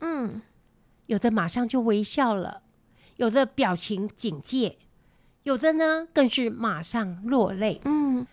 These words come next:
Speaker 2: 年迈的爸爸们真心诚意地说出心里的话，说出对孩子的肯定，觉得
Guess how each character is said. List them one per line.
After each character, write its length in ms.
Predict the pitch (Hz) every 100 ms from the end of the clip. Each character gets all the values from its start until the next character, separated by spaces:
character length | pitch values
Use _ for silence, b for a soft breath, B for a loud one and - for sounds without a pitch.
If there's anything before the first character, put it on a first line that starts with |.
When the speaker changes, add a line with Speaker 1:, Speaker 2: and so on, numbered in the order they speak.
| b b b -
Speaker 2:
年 140 | 226
迈 180 | 226 285
的 100 | 214
爸 180 | - 269
爸 200 | 220 175
们 260 | 170 - - _ _ _ _ _
真 300 | - 285 254
心 400 | 247 254 240 240 - _ _
诚 300 | - 208 254
意 140 | 339
地 180 | 240 185
说 240 | 180 277
出 180 | 254 269
心 300 | 254 - 294
里 100 | 269
的 140 | 165 156
话， 320 | - 190 - _ b b b b
说 200 | - 269
出 200 | 269 285
对 240 | 262 330 247
孩 240 | 190 202
子 120 | 220
的 80 | 240
肯 300 | 240 226 147
定， 260 | 190 240 165 _ _ b b b b
觉 240 | - 185
得 360 | 170 233 185 -